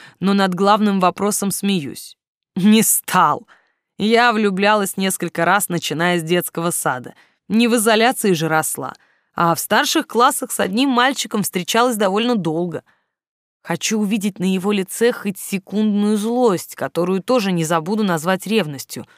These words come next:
Но Владимир удивляет. «Это хорошо». «Хорошо? Почему?» Мне на самом деле любопытно.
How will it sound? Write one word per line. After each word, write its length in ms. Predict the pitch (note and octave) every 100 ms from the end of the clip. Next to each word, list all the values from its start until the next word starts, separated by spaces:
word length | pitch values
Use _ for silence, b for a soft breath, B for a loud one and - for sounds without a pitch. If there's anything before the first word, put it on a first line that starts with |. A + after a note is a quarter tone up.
| b b _ _
Но 220 | G3 G3+
Владимир 480 | G3 G#3 G#3 D#4 C#4+
удивляет. 680 | A#3+ A#3+ A#3 F3 B2 F#2+ _ _ _ _ _ _ -
«Это 280 | D#3+ F3
хорошо». 680 | G#3+ A#3+ C4 C4 - B2+ D3+ - _ _ _ _ -
«Хорошо? 720 | - D#3+ C#3 - C#3+ E3+ A#3+ _
Почему?» 600 | - - A3 A3 F3+ D3 _ _ _ _ _ _ _ -
Мне 280 | E3+ F3+ F#3
на 120 | E3
самом 380 | - D#3+ F#3+ G3
деле 300 | F#3 F3 F3
любопытно. 680 | E3+ F#3+ G3 D3 - A2+